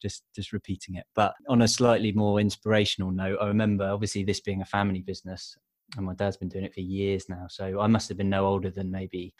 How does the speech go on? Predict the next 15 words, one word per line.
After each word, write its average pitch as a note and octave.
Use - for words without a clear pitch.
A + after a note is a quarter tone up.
ten G2
or F#2+
eleven. F#2+
And G2
he G2
took -
me G#2+
along G#2
to G2
one G2
of F#2+
the, G2
the G2+
shows. F#2+
And G2+